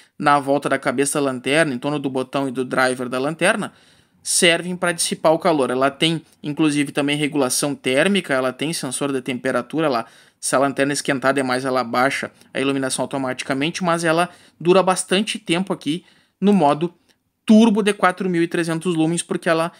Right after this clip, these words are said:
é uma lanterna que tem uma excelente dissipação de calor e demora pra esquentar e pra começar a cair o modo turbo da iluminação da Convoy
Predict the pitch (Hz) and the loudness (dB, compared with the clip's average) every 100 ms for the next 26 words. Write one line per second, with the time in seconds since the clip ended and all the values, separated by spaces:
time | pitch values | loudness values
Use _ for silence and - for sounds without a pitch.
0 | _ - 160 160 160 165 160 - 170 165 | _ 0 2 2 2 -2 -4 -4 -4 -2
1 | 156 180 185 - - 165 156 156 151 147 | -2 -2 -4 -6 -4 -6 -4 -4 -2 -2
2 | 151 170 170 147 143 147 _ - - _ | -2 -2 0 2 0 -2 _ -20 -20 _
3 | 165 160 160 - 160 156 143 135 135 160 | 2 2 0 0 -2 0 -2 -2 -4 -4
4 | 160 - 123 143 160 127 139 139 131 147 | -2 -2 -4 -2 0 0 -2 -4 -2 -4
5 | 139 127 123 127 127 135 131 139 123 123 | -2 -2 0 0 0 -2 -4 -4 -6 -8
6 | 123 143 151 127 135 | -8 -6 -4 -4 -4